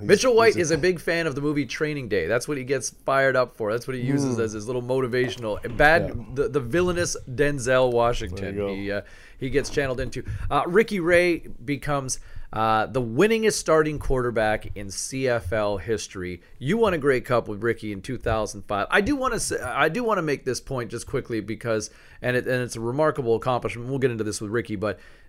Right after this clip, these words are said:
Speaker 2: Damon Allen also has won four Grey Cups as, as a quarterback in the C F L.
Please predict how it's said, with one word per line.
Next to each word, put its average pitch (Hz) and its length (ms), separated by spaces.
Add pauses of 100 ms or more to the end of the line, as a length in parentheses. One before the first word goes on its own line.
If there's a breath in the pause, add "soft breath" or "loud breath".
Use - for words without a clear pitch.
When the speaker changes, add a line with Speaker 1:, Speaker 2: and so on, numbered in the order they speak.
(120)
Speaker 2:
Damon 247 300
Allen 156 300
also 127 500
has 107 180
won 107 220
four 113 480
Grey 104 320
Cups - 500 (320 soft breath)
as, 95 680 (960 soft breath)
as 107 160
a 95 80
quarterback 135 580
in 120 60
the 101 80
C 117 280
F 101 240
L. 92 300